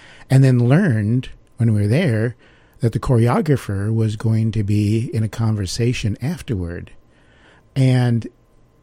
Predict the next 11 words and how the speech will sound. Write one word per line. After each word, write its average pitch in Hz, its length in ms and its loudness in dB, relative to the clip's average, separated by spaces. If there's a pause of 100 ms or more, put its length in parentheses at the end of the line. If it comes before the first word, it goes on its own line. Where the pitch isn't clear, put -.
(760)
I 127 120 0
had 110 120 -2
seen 120 280 0
this 127 120 0
choreographer 117 640 -2
talk 117 260 -6
before. 120 500 -6 (720)
Hilarious 110 920 -2
person, 98 540 -10 (120)
absolutely 117 920 -2
fabulous, 92 960 -10